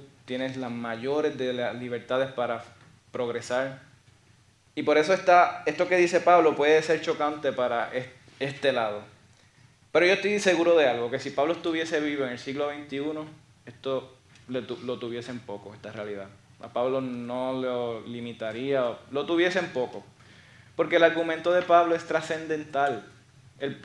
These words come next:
el argumento de Pablo va más allá de cualquier cultura o país.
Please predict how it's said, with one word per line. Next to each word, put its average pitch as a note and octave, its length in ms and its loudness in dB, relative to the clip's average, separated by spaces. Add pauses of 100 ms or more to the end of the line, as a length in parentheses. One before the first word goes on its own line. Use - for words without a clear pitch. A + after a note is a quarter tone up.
el C#3+ 180 6
argumento C#3+ 560 0
de E3+ 100 4
Pablo E3+ 400 6
va D3 140 2
más D#3 380 -2
allá C#3+ 640 2
de B2+ 180 -6
cualquier C3 380 -6
cultura D3+ 380 -2
o D3 60 -6
país. C#3+ 480 0